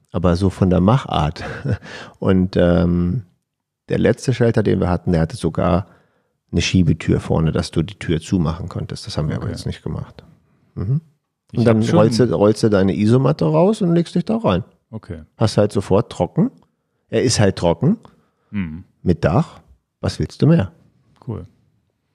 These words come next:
Speaker 2: Ja, interessant. Ich hab sowas in so Bikepacking-Videos schon gesehen, dass sowas in Deutschland gibt's auch manchmal so kleine Unterschlüpfe, aber nicht, ich glaub nicht, die sind organisiert und die muss man dann schon wissen, wo die sind.
Speaker 1: Ja, und wenn du jetzt im Deister guckst, da gibt's ja auch solche,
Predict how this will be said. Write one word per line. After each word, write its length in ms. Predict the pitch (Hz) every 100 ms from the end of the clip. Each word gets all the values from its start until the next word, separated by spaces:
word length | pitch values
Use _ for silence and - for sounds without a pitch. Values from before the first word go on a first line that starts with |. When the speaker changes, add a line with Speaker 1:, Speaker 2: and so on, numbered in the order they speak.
| _ _ 104
Speaker 2:
Ja, 80 |
interessant. 420 | 107 101 - 120 87
Ich 160 | -
hab 160 | - -
sowas 340 | 117 107 101
in 140 | 123 101
so 120 | 98
Bikepacking-Videos 1160 | 87 104 127 131 123 120 113 123 123 120 - -
schon 360 | - 120 117 110
gesehen, 380 | 95 101 120 113
dass 180 | 110
sowas 260 | 120 110 104
in 80 | 107
Deutschland 400 | 110 117 110 104
gibt's 180 | 107 -
auch 140 | 120
manchmal 320 | 151 87 90
so 100 | 90
kleine 340 | - 95 90 95
Unterschlüpfe, 560 | 101 87 - 87 -
aber 160 | 87 87
nicht, 220 | 101 -
ich 80 | -
glaub 220 | 110 -
nicht, 160 | 120 123
die 60 |
sind 160 | 107 110
organisiert 640 | 110 107 107 95 120 135
und 220 | 120 110 -
die 60 | 104
muss 220 | 107 113
man 100 | 117
dann 120 | 107
schon 160 | 101 107
wissen, 240 | 139 87
wo 80 | 80
die 80 | 78
sind. 260 | 85 78 - _ _ _
Speaker 1:
Ja, 160 | 82 85
und 120 | 120 120
wenn 120 | 104
du 60 |
jetzt 220 | 101 101 101
im 140 | 92
Deister 420 | 90 92 - 123
guckst, 280 | - 143 -
da 60 | 101
gibt's 240 | - -
ja 100 | -
auch 160 | 87 90
solche, 400 | 87 80 80